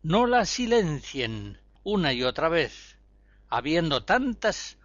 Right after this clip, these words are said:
oportunidades para dar de ella testimonio persuasivo delante de los hijos.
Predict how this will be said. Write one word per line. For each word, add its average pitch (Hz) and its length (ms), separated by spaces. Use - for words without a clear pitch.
oportunidades 151 1300
para 120 240
dar 127 300
de 135 240
ella 143 360
testimonio 208 1040
persuasivo 165 920
delante 135 480
de 147 120
los 151 220
hijos. - 680